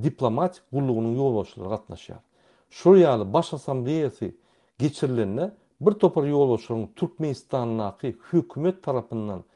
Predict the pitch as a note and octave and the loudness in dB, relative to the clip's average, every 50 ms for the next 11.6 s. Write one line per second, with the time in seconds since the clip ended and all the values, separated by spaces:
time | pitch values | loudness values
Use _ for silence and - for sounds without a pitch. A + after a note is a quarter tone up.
0 | _ _ _ - C3+ D3 D3+ C#3 C3+ D3+ F3+ F3 - - E3 D3 - - - B2+ | _ _ _ 0 2 2 4 2 2 2 -2 -2 -4 -8 -10 -10 -12 -8 -4 -2
1 | B2 A2 A2+ A2 G2+ F2+ F#2+ B2 C#3 A#2+ A2+ A2 G#2+ B2 E3 F#3+ F#3 E3+ C#3+ B2 | -2 0 -2 -4 -6 -4 0 0 0 2 0 0 0 0 0 0 0 -2 -2 -4
2 | A#2 A#2 G#2 F2+ F2 - _ _ _ _ _ - D#3+ D3+ C3+ - - C#3 D#3 C3 | -4 -4 -6 -8 -10 -14 _ _ _ _ _ -2 0 0 0 -2 -6 -8 -10 -10
3 | - - C3 - - - _ _ - A2 F#2+ E2 E2 D#2 - _ _ _ _ _ | -6 -4 -6 -6 -6 -12 _ _ -8 -8 -6 -6 -10 -14 -16 _ _ _ _ _
4 | _ _ _ _ A2 E3 F#3 F#3 - G#3+ F#3+ - - - E3 D#3 D#3 D#3+ F#3 F#3 | _ _ _ _ 4 4 4 6 4 0 2 2 2 2 2 4 4 4 4 6
5 | F#3 F#3 F3 D3+ C3 - - _ - A2+ - - A#2+ D3 F3 F#3 E3+ D3+ F3+ E3+ | 6 6 6 4 4 0 -2 _ -8 -8 -6 -2 0 2 2 4 4 4 2 0
6 | D#3+ E3+ - - E3 F3 E3+ E3+ - E3 C3+ B2+ A#2+ A2+ A2+ - - _ - C3+ | 0 0 -2 0 0 0 0 0 -2 0 0 2 0 0 -2 -6 -8 _ -4 -2
7 | C#3+ F3 - - C#3 C3 - - - F#3 D3 - C#3 C#3 C3+ B2+ A2 A2 G#2+ G#2 | -2 -2 -2 -2 -4 -6 -6 -6 -6 -6 -4 0 2 2 2 2 0 -2 -4 -4
8 | G#2 G#2+ A#2 A#2+ - _ _ _ _ _ - A2+ A2+ - - G2+ F2+ E2 D2+ E2+ | -6 -6 -8 -10 -12 _ _ _ _ _ -6 -6 -6 -6 -8 -10 -10 -10 -12 -14
9 | - _ _ _ _ _ _ _ - A#2 D#3 F#3+ G3+ F3+ - - C#3 B2 B2 A#2+ | -18 _ _ _ _ _ _ _ 0 2 4 4 4 2 2 0 0 0 0 0
10 | A#2 A#2 G#2+ G2+ A#2 D3+ D3+ - - A2 C#3+ G3 G#3 E3+ - C3+ B2 - - A2 | 0 0 0 -2 -2 -4 -6 -8 -2 2 4 4 4 2 0 -4 -8 -8 -8 -8
11 | G2+ F#2+ - F#2+ F#2 F#2+ F#2 F2 D#2+ D2+ E2 | -8 -8 -10 -12 -12 -12 -12 -12 -14 -16 -20